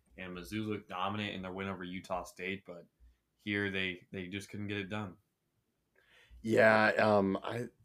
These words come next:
Speaker 2: Kobe Brown wasn't really doing well, and to me, Princeton was just on fire from three, which I was a little bit nervous with our pick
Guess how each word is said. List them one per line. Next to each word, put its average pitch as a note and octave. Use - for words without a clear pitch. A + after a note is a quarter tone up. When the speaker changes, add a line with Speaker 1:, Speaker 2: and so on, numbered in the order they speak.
Speaker 2:
Kobe C3+
Brown A2
wasn't G#2
really G#2
doing G2
well, G2
and G2+
to -
me, D#3
Princeton C3+
was F#2+
just G2
on F2+
fire A2+
from D3+
three, D#3
which -
I A2
was D#3
a E3+
little D#3
bit C#3
nervous C3
with B2+
our A2+
pick C3